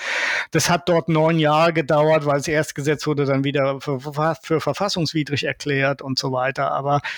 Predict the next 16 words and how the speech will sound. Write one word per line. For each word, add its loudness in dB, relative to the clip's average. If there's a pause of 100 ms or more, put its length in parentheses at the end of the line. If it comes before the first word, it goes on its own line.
(320)
wir 2
haben 2
jetzt, 0
äh, 2
in -4
Afrika, 0
ein 0
Mo-, 0 (140)
also -2
in 2
unserem 0
Projekt 0
von, -2
von -4
der 0
Tipolis, -2